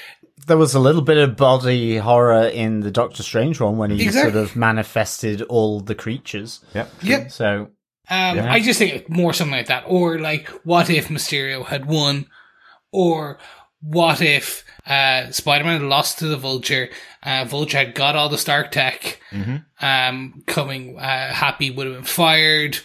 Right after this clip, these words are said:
Speaker 2: You could have gone down that whole route.
Speaker 3: Yeah.
Speaker 2: And, and that's just, a, again, everyone knows it. Everyone who listens to our podcast know I have a deep love and appreciation of all things
Speaker 3: Mm-hmm.
Speaker 2: Spidey. Um, I think that could have been,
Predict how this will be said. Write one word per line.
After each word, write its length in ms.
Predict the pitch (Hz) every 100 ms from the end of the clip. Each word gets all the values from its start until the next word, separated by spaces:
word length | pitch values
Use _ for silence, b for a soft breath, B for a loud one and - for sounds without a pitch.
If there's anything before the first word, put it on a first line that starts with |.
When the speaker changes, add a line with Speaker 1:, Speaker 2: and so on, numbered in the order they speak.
| B B -
Speaker 2:
You 80 | 127
could 180 | 147
have 80 | 131
gone 180 | 127 123
down 220 | 127 123
that 140 | 120 -
whole 340 | 175 165 143
route. 300 | 143 135 127 - B B B
Speaker 3:
Yeah. 120 | - -
Speaker 2:
And, 180 | 170 170
and 220 | 262 269
that's 160 | 254
just, 180 | 254 220
a, 380 | 208 160 147 127 165
again, 340 | 180 151 139 -
everyone 260 | 147 147
knows 200 | 143 135
it. 140 | 139 _ _
Everyone 400 | - - 147 147
who 80 | 131
listens 420 | 139 - 139 -
to 140 | 139 127
our 140 | 123
podcast 480 | - 139 - 131 -
know 240 | 127 127 -
I 260 | 131 135
have 400 | - - 139 - - B B B
a 120 | 143 131 _ -
deep 280 | 208 170 147
love 540 | 147 143 131 113 - _ b
and 80 | 135
appreciation 540 | 131 139 139 135 143
of 60 | 135
all 100 | 131
things 240 | - 127
Speaker 3:
Mm-hmm. 100 | -
Speaker 2:
Spidey. 300 | 143 135 123 B B B B -
Um, 340 | 139 131 127 _ _ -
I 60 |
think 160 | 143 143
that 160 | 147 -
could 260 | - 151
have 140 | 151 139
been, 340 | 135 131